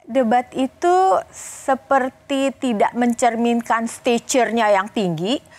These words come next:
karena debat itu dilakukan untuk mendapatkan simpati publik agar bisa mendapatkan jabatan yang paling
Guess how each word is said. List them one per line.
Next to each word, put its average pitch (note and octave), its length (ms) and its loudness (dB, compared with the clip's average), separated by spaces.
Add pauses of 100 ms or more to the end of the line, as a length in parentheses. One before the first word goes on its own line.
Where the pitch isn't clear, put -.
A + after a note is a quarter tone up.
(360)
karena A#3+ 280 0
debat G#3+ 340 2
itu A#3+ 220 -2
dilakukan A#3 840 0
untuk A#3 640 -2
mendapatkan A3 760 0
simpati G3+ 520 -4
publik G3 480 -2 (540)
agar G#3+ 360 0
bisa G#3+ 500 0 (100)
mendapatkan A3 640 0
jabatan G3+ 720 0
yang G3 260 -2
paling D4 520 -2